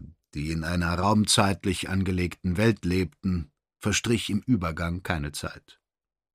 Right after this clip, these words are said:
Zeiträume, die unterhalb der Lichtbrückenzeit lagen, waren für sie nicht erlebbar.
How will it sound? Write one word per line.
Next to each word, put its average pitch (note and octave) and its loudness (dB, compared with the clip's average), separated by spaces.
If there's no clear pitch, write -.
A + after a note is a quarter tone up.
Zeiträume, G2 6
die E2+ -2
unterhalb D2+ 2
der D#2 -6
Lichtbrückenzeit D#2 -2
lagen, D#2+ -2
waren E2 0
für D2+ -6
sie D2+ -2
nicht C#2+ -6
erlebbar. D2 -8